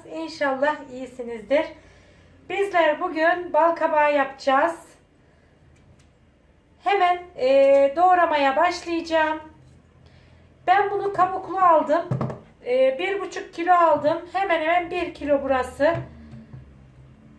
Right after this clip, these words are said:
Kabuğunu ayıklayınca bir kilo kabak. Şu şekilde çok fazla iri yapmayalım.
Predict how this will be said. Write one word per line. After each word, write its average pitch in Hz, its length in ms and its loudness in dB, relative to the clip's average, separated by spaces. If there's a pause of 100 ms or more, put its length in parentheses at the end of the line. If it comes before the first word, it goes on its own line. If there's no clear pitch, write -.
(260)
Kabuğunu 330 520 0
ayıklayınca 320 840 0
bir 403 240 2
kilo 294 320 -2
kabak. 330 440 0 (1800)
Şu - 260 -4
şekilde 320 840 0
çok 427 240 -2
fazla 330 340 4
iri 320 300 -6
yapmayalım. 294 680 -2